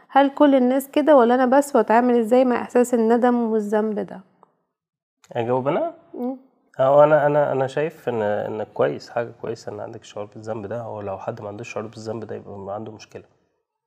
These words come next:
Speaker 1: مم.
Speaker 2: فمالكيش دعوة بكل الناس، يعني. آه، ممكن يكون كل الناس ما بتحسش بالذنب، ف-، بس أنت اللي لسه صح، يعني.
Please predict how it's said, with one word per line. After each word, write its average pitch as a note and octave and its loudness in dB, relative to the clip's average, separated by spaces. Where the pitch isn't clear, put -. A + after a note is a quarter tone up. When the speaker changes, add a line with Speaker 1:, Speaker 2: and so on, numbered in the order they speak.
Speaker 1:
مم. G#3+ -8
Speaker 2:
فمالكيش G2+ -10
دعوة A#2+ -4
بكل B2 -8
الناس، A2+ -10
يعني. G#2 -12
آه، G#2 -12
ممكن G2 -16
يكون G#2 -12
كل G#2 -8
الناس G#2 -14
ما G2 -10
بتحسش - -20
بالذنب، A2 -14
ف-، G#2+ -8
بس G2+ -12
أنت G#2 -16
اللي G#2 -10
لسه - -18
صح، - -10
يعني. G#2 -12